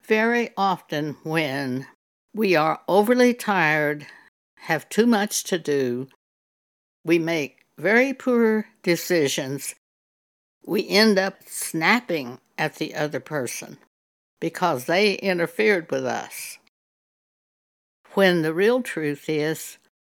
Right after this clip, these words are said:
we overdid things and devils moved in and are causing us to think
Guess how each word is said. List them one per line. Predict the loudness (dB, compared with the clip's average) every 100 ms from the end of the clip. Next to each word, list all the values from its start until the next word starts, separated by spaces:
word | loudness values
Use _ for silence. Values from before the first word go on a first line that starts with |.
| _ _
we | 0 2 4 0 -6 -20 _ _ _
overdid | 2 2 2 -2 -2 -2 -6 -16 _ _
things | -12 -10 -10 -12 -14 -12 -14 _ _
and | -6 -6 -4
devils | -2 -2 0 -2 -2 -8
moved | -4 -4 -6 -8
in | -8 -8 -10 -12 -16 _ _ _ _ _ _ _ -8
and | -4 -4
are | -8
causing | -2 2 2 0 -2 -4
us | -6 -10 -12 -16 -18 _ _ _ _ -8
to | -6
think | -6 0 2 2 0